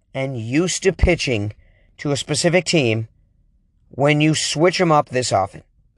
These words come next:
It's garbage. You know, just leave somebody in there for a while. In fact, the Dodgers didn't even have more than one run, which the Padres also had, until the sixth inning.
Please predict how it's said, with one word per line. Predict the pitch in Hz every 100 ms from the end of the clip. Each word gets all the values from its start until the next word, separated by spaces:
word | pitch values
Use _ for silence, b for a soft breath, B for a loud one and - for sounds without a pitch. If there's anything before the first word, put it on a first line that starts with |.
| _ _ _ _ _ -
It's | 123
garbage. | - 160 110 85 - - _ _ _ _ _ _
You | 127
know, | 160
just | 160 151
leave | 143 170 233 214
somebody | - 202 202 196 196 -
in | 170 202
there | 180 117
for | 101 131
a | 110
while. | 98 95 76 - _ _ _ _ _
In | 147
fact, | 185 185
the | 180
Dodgers | 143 196 214 208 165
didn't | 196 202
even | 190 180
have | 185 185
more | 175 180
than | 170 160 - _ _ _ _ _
one | 131 160 190
run, | 165 190 196 156 156 _ _ _
which | 151 -
the | 165
Padres | 185 185 175 160
also | 185 185 170 135
had, | 127 120 127 120 _ _ _ -
until | 165 - 214 214
the | 151
sixth | - 135 117 -
inning. | 110 92